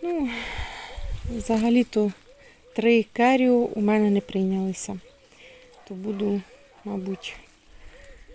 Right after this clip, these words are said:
або замовляти саджанці, або, може, свої будуть,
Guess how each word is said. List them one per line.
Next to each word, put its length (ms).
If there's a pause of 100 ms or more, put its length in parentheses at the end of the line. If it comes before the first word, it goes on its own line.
(960)
або 260
замовляти 640
саджанці, 640
або, 440 (540)
може, 260
свої 380
будуть, 460